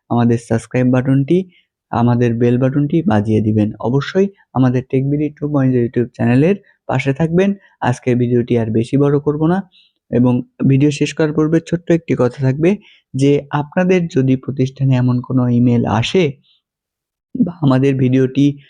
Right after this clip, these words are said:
আহ, প্রত্যেকটা প্রতিষ্ঠানে কোনো না কোনো অপারেটর ভাই এই ভিডিওটি দেখছেন, যদি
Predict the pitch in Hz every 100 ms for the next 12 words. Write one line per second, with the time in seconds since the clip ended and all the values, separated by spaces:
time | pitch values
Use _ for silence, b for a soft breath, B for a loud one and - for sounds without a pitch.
0 | b - 113 113 110 139 160 170 165 165
1 | 160 165 160 151 143 143 139 147 127 120
2 | 127 123 123 123 117 117 147 170 B -
3 | 120 120 123 123 117 190 - - 143 135
4 | 123